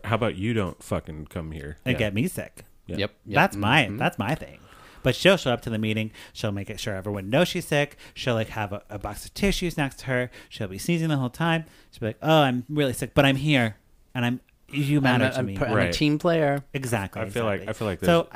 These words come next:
Speaker 1: there's,
Speaker 2: so
Speaker 1: I feel
Speaker 2: that's
Speaker 1: like
Speaker 2: what
Speaker 1: we
Speaker 2: I think
Speaker 1: work
Speaker 2: her Instagrams are more like, "Hey, everyone,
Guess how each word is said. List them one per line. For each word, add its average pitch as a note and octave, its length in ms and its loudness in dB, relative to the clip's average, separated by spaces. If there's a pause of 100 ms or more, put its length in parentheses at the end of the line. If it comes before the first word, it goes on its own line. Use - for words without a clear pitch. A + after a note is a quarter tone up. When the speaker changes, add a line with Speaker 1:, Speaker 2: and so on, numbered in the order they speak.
(100)
Speaker 1:
there's, - 140 -12
Speaker 2:
so G3 100 4
Speaker 1:
I - 0 -
feel - 40 6
Speaker 2:
that's G3 160 8
Speaker 1:
like G3+ 80 2
Speaker 2:
what G3 80 8
Speaker 1:
we F#3 40 8
Speaker 2:
I E3 40 8
think - 260 2
Speaker 1:
work - 0 -
Speaker 2:
her C#3+ 160 4
Instagrams B2+ 480 0
are A2+ 100 2
more A2+ 420 4
like, A2 360 2 (300)
"Hey, D3+ 240 4
everyone, A#2 440 4